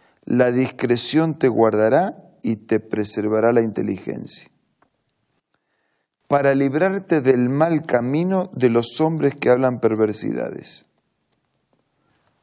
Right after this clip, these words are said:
que dejan los caminos derechos para andar por sendas tenebrosas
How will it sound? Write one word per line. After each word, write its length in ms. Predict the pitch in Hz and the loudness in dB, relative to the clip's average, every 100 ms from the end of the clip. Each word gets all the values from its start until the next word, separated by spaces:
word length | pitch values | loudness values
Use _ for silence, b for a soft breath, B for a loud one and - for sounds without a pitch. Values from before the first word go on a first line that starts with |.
| _ _ _ _ _ | _ _ _ _ _
que 140 | - 135 | -2 0
dejan 380 | 151 175 170 147 | 2 2 0 0
los 140 | 147 | 0
caminos 460 | - 131 147 147 127 | -2 -2 0 -2 -2
derechos 760 | 120 123 117 - 101 - - _ _ | -2 -2 -4 -8 -8 -10 -14 _ _
para 200 | 117 117 | 0 2
andar 340 | 117 131 131 | 2 0 0
por 180 | - 113 | -2 -2
sendas 460 | - 127 120 117 113 | 0 -2 -4 -8 -6
tenebrosas 920 | 110 107 104 - - - - - - | -6 -4 -4 -4 -6 -8 -10 -12 -14